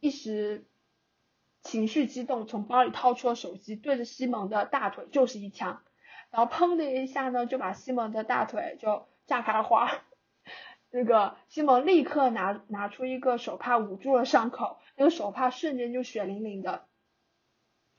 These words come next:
这个时候闺蜜情，情绪非常的不稳定，把枪，枪被她，就她这么崩了一枪，这个枪就，她，她也把自己吓到了，这个枪呢就滑落下去，丢在了沙发底下。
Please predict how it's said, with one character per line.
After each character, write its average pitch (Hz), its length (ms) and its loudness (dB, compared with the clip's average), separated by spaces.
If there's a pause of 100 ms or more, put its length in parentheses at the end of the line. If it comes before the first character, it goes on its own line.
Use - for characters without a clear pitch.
(560)
这 269 100 -4
个 262 80 0
时 262 80 -4
候 220 80 0
闺 240 220 0
蜜 247 360 -6
情， 208 380 -14
情 214 300 -4
绪 240 160 -4
非 262 160 2
常 233 160 2
的 226 80 0
不 226 140 -6
稳 214 200 -4
定， 214 220 -8 (480)
把 202 220 2
枪， 254 500 0 (300)
枪 285 340 2
被 285 140 6
她， 262 340 0 (300)
就 262 260 8
她 262 160 2
这 277 160 -6
么 262 140 2
崩 277 180 4
了 262 80 2
一 247 80 2
枪， 247 380 -2
这 254 100 -2
个 247 120 4
枪 240 320 -4
就， 233 520 4
她， 269 180 4
她 269 220 -2
也 269 80 4
把 - 140 -4
自 - 100 -16
己 - 80 -12
吓 254 260 4
到 220 200 4
了， - 120 -14 (320)
这 302 100 -2
个 285 60 2
枪 262 280 -2
呢 254 160 2
就 262 160 4
滑 185 280 -6
落 247 200 4
下 233 180 -2
去， 220 220 -10
丢 233 240 -6
在 247 160 0
了 220 40 -2
沙 240 140 -4
发 277 160 4
底 - 180 -12
下。 - 300 -2